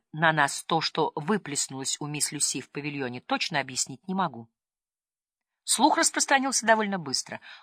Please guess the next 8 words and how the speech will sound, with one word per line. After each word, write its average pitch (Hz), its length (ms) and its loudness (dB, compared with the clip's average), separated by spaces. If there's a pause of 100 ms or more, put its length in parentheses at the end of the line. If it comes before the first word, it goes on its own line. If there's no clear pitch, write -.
но 196 80 4
разговоры 190 420 4
шли 175 220 0
больше 156 580 0 (220)
о 220 100 4
самой 160 380 2
мисс 117 240 -6
Люси. 120 360 -8